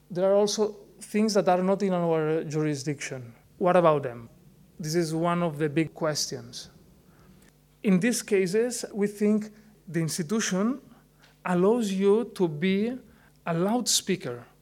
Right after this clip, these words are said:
So you, you can do m-, something, mm, stronger than normal people. Normal people say, "Okay, the government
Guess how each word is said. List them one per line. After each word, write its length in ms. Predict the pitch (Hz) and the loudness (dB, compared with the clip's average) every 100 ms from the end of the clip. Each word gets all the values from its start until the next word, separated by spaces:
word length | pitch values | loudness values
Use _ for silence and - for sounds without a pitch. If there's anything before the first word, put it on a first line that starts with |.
| _ _ _ _ _ _ _ - | _ _ _ _ _ _ _ -10
So 180 | - | -2
you, 300 | 165 156 196 | -2 2 0
you 180 | 185 196 | 2 0
can 400 | 208 220 214 208 - - - 214 | -2 -2 -2 -2 -4 -20 -14 -8
do 220 | 160 196 | 2 2
m-, 200 | 196 185 - - | 2 -4 -6 -14
something, 580 | - 196 185 214 208 196 - - _ _ _ _ - | -4 -2 -2 0 0 0 -8 -20 _ _ _ _ -6
mm, 560 | 175 170 165 160 160 | -2 -2 -2 -4 -6
stronger 680 | 160 - 185 180 185 196 220 | -6 -4 2 2 4 4 2
than 240 | 196 165 160 | 2 0 0
normal 280 | 170 170 | 2 2
people. 300 | 160 135 131 123 | 0 -4 -8 -12
Normal 280 | 151 185 202 | -4 0 0
people 200 | 190 190 | 0 -4
say, 280 | 190 170 151 - - | -4 -6 -6 -12 -10
"Okay, 340 | 226 233 247 233 | -6 -2 0 0
the 120 | 185 | 0
government 720 | 180 202 220 220 233 240 240 | 2 2 0 -4 -4 -4 -4